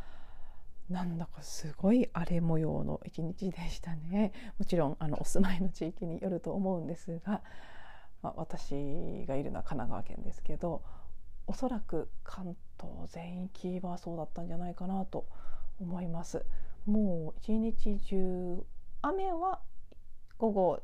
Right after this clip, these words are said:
に入って一-、止みましたけど、あのー、ね、強い雨が昼過ぎぐらいまでは降り続き、降り続きです。<laughs> 言葉が出にくくなってますが。で、風はその後どんどん強まってきて、もう今も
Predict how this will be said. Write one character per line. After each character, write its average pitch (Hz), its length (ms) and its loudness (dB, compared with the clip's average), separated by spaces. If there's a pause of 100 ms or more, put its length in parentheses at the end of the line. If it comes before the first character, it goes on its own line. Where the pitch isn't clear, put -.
(100)
に 196 100 0
入 185 200 -2
っ - 20 -10
て - 320 -6
一-、 - 220 -8
止 185 100 0
み 180 100 -2
ま 185 120 -4
し - 60 -10
た 175 100 -8
け 170 140 -8
ど、 185 200 -4 (540)
あ 175 180 -6
の 165 840 -8
ー、 185 40 -2
ね、 220 220 -2 (420)
強 180 260 -4
い 175 120 -8
雨 170 240 -8
が 165 200 -10 (320)
昼 208 240 -4
過 202 160 -8
ぎ 180 120 -6
ぐ 180 100 -8
ら 170 100 -10
い 170 60 -12
ま 170 120 -12
で 190 120 -8
は 185 200 -10
降 170 40 -6
り 165 140 -12
続 - 280 -12
き、 - 160 -14 (280)
降 196 60 -2
り - 200 6
続 - 360 0
き - 140 -6
で - 100 -4
す。 - 140 6
<laughs> 220 100 8
言 240 120 8 (560)
葉 156 120 -8
が - 180 -12 (640)
出 170 100 -4
に 175 80 -6
く - 120 -10
く 170 80 -10
な 147 80 -10
っ 160 40 -12
て 170 120 -10
ま 165 100 -8
す - 160 -8
が。 196 160 -6 (380)
で、 214 720 0
風 214 580 -2
は 277 160 -2
そ 233 160 -2
の 240 200 -2
後 180 220 -2
ど 180 140 -2
ん 175 60 -2
ど 170 100 -2
ん 170 60 -4
強 170 200 -4
ま 170 120 -4
っ - 20 -10
て - 180 -8
き - 120 -14
て、 - 120 -6
も 185 140 0
う 185 40 0
今 247 300 2
も 156 260 -4